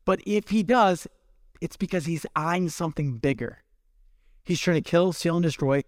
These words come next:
something else. Think of the Old Testament story of Job.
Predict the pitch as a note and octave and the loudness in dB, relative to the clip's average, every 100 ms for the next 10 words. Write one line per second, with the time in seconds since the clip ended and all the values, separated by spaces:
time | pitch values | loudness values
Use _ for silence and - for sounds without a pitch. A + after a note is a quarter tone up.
0 | _ - D3 C3+ C3+ C3+ A#2+ - - - | _ -4 -2 0 0 -2 -4 -10 -16 -16
1 | _ _ _ _ - _ F3 F3+ F3 F#3+ | _ _ _ _ -20 _ 0 2 2 4
2 | F3 E3 D#3 D#3+ - E3 D#3+ E3 D3+ - | 2 0 -4 -4 0 0 0 -2 -4 -2
3 | D3+ D3 C#3 - D3+ - - D3 C#3+ C#3+ | 2 2 0 -4 -10 -6 2 4 6 4
4 | D#3 C3 A2 - A#2 A2 G#2 | 0 -2 -4 -2 -2 -2 -4